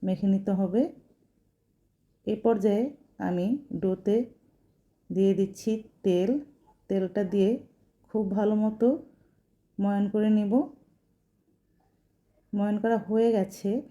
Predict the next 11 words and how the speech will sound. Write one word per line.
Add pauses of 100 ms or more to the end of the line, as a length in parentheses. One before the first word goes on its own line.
(420)
এখন (480)
উপরে
সামান্য (180)
তেল
দিয়ে (420)
আমি (360)
এটাকে (440)
ঢেকে
রেখে
দিব (520)
এক